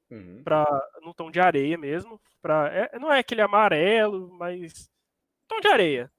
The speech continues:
Speaker 1: Uhum.
Speaker 2: Só que na hora que eu passei, achei muito amarelado.
Speaker 1: Hum.
Speaker 2: Aí eu falei, "Mano, não achei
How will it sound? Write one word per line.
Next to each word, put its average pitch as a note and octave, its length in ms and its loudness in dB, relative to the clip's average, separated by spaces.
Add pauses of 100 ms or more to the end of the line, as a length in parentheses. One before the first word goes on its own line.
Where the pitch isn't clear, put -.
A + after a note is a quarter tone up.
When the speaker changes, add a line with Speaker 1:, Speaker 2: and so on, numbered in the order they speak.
(180)
Speaker 1:
Uhum. B2+ 380 -10
Speaker 2:
Só - 180 -2
que D#4 140 -14
na D4 80 0
hora D#4 80 0
que - 100 -16
eu B3 60 -6
passei, A3 380 -2
achei G#3+ 200 -6
muito A3+ 200 -8
amarelado. A3 640 2 (520)
Speaker 1:
Hum. A3 320 -16 (640)
Speaker 2:
Aí C4 140 0
eu C4+ 60 -6
falei, C4 220 -6
"Mano, D3+ 600 -10 (680)
não C#4 240 -20
achei A#3 460 -10